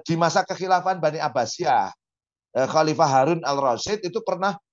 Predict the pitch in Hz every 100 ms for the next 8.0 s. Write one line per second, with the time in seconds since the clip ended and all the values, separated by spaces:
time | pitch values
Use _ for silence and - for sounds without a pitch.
0 | _ 190 175 143 147 165 - 135 143 170
1 | - 185 214 - 156 143 143 135 123 120
2 | 120 156 156 180 170 170 165 - _ -
3 | 151 170 127 147 143 131 165 208 _ _
4 | _ _ _ 147 147 147 127 123 - -
5 | 143 151 156 151 190 139 135 127 120 123
6 | - 87 - - _ _ _ _ 147 127
7 | 151 127 98 101 101 104 110 117 92 -